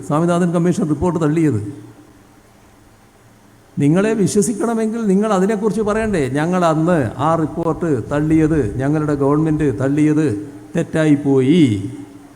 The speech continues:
ഇനി ഞങ്ങളത് ആവർത്തിക്കില്ല, ഞങ്ങൾ ഇത്തവണ ആ റിപ്പോർട്ട് നടപ്പാക്കും" എന്ന് തുറന്നു പറയണ്ടേ? അല്ലേ നിങ്ങൾ തെരഞ്ഞെടുപ്പിൽ വോട്ട് കിട്ടാൻ വേണ്ടി നേരത്തെ ബി ജെ പി നൽകിയ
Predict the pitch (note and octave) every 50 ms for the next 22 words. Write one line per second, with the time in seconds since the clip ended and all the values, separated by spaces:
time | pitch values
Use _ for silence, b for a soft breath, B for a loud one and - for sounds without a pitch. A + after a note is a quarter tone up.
0 | - - - - - - - - - - - _ - - - D#3 F#3 G#3 G#3 F3+
1 | E3 D#3 D#3 D#3+ D#3 D3+ C#3 C#3 C#3+ D3+ C#3+ C#3 D3 C3+ B2 C3 A#2 A#2+ C#3+ D#3+
2 | C#3+ G#2+ - - - - - C#3 D3 D3 D3 C#3 C3+ A2+ - D#3 D3+ D3+ D3 D3+
3 | E3+ - E3 D3 - - - - D#3 D3 E3+ F3 D#3 C#3+ - - D3 C#3+ C#3 C#3+
4 | E3+ G#3 - - - - C#3+ C#3 C3+ C3 A#2 - B2+ B2+ B2 A#2 - E3+ F#3 F3
5 | C3 G#2 - - - - - F3+ G3+ F#3 G3 G3 G3+ A#3 A#3+ - A#3 A#3+ C4 E4
6 | D4+ G3+ - G2+ - - - - - - - - - - - - - - - -
7 | - - _ _ _ _ _ - - - - - - - - - _ - - -
8 | _ - - - - - C#3+ B2 C3+ D#3+ F3+ F#3 F#3 F#3 F#3+ G3 G3+ G#3 G3 F3+
9 | F3 F3 F3 G3 F#3+ G3 F#3+ G3 F#3+ G3 F#3+ F#3 F3 F3+ F3 G3+ F#3+ F#3 F#3 G3
10 | F#3+ G3 F#3+ F#3+ F#3 F#3 F#3+ F#3 F3+ F3+ E3 F3 F#3+ F#3 F#3 F#3 F#3 F#3 F#3 G3+
11 | G3 F#3 - - - - - - - - - - - - - - - D3 E3 E3
12 | F#3 F#3 F3 G3 F#3 F3+ F3 F3 E3+ F#3